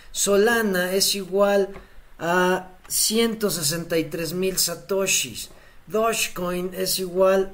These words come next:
a tres mil ciento treinta y cinco satoshis. Por eso yo digo que se puede usar Bitcoin como referencia para la economía mundial.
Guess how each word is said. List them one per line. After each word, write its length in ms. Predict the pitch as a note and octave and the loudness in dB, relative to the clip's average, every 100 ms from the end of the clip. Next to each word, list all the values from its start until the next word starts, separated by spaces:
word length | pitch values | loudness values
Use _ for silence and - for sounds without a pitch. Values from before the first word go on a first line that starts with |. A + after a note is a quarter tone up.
| - | -8
a 180 | E3 | -8
tres 240 | - F3+ E3 | -4 -4 0
mil 220 | G3+ G3 | 0 0
ciento 380 | - G3+ F#3+ F#3+ | 0 -2 -2 -4
treinta 320 | F3 F3+ F3 | -6 -8 -6
y 60 | D#3+ | -6
cinco 360 | F#3 F#3 F#3 | -6 -6 -6
satoshis. 760 | E3+ E3 - F#3 F3+ - A#2+ - - - - | -4 -6 -6 -4 -2 -2 -6 -10 -16 -18 -6
Por 140 | - G3+ | 2 4
eso 200 | A3 A3 | 4 4
yo 160 | G#3+ | 4
digo 360 | G3+ G3+ F#3+ F#3+ | 6 4 4 2
que 80 | D#3+ | -4
se 160 | - | -12
puede 680 | D3 - F3+ F#3+ F#3 D#3 B2+ - - | -12 -8 2 4 4 0 -2 -8 -12
usar 680 | C#3 C3 - E3+ E3+ D#3+ - | -4 0 2 4 4 2 -8
Bitcoin 720 | C3+ F3 F#3+ - - C#3+ C3 | -8 -4 -4 -4 -6 -4 -4
como 320 | B2+ C3 B2+ | -6 -6 -4
referencia 1300 | B2+ C3+ B2+ - C3 C#3+ E3+ E3 - - C3 B2+ B2 - - - - - | -4 -6 -6 -6 -4 -2 -2 0 0 0 0 -4 -6 -12 -18 -16 -14 -4
para 200 | C#3 C#3+ | 0 2
la 120 | C3+ | 0
economía 720 | C3 D3 C#3 C#3 C#3+ D#3+ D#3 | -2 -4 -4 -2 -2 0 0
mundial. 600 | C#3+ C3 C3 C#3+ C#3 B2 | -2 -4 -6 -2 -2 -2